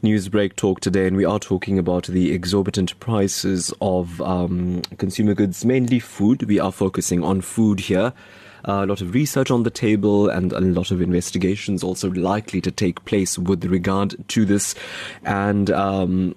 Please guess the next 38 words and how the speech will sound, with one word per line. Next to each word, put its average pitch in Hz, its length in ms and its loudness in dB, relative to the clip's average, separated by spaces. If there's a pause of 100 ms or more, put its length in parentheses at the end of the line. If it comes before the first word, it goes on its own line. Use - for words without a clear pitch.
(140)
I'm 101 200 0
very, 117 320 2
very 107 320 0
happy 107 320 0
to, 98 340 2
um, 92 400 0 (520)
invite 139 440 0
and 175 100 0
introduce 127 640 2
onto 117 240 0
the 117 80 -2
program 95 480 2
Mervyn 139 380 2
Abrahams 117 840 -2
from 92 300 2
the 95 340 2 (400)
Pietermaritzburg 123 840 2
Economic 113 500 2
Justice 101 480 -2
and 95 100 2
Dignity 98 460 0
Group. 107 260 0
It's - 120 -8
the 107 80 -2
first 139 260 0
time 135 180 2
we're 113 140 4
speaking, 127 500 0
Mervyn, 113 360 2
and 98 180 -2
I 98 240 0
am 98 320 2
so 147 160 -2
looking 123 240 2
forward 107 240 2
to - 60 -14
this 98 120 0
conversation. 92 600 0